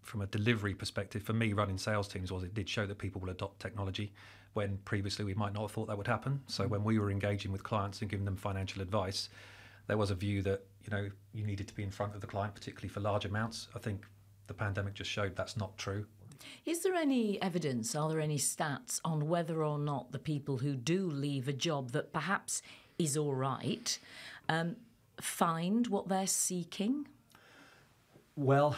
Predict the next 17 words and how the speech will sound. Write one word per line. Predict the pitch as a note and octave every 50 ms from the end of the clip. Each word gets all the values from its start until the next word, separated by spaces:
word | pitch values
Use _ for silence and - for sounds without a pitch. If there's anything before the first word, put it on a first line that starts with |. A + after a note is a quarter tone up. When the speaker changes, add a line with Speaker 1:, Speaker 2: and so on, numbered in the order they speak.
| - - C#3+ -
Speaker 3:
I, | B2+ C#3+ - -
I | C3 C3+
ca-, | C3+ - - - -
I | B2 C3+
don't | C#3 F#3 F#3+ F#3
know | D3+ D3 C#3+
of | A2 A#2+
any | A#2+ A2+ G#2+ A2+ A2+ - - _ _ -
statistics | - - - - G2+ - - - - E3 - - - - E2 D2 - - - - -
off | - E2+ -
the | - F#2
top | - - E2+ - -
of | D#2+
my | D#2+ D2+
head, | C#2 F#2 - C#2+ C#2 C#2 C#2+ E2 - _ - - - - - - - -
but | F#2 - G2+ F#2+ F#2 F2+ F2 - - - - - - - _ _ - - B1 - -
what, | G2+ G#2 G2+ G2+ A2 A2+ A2+ A2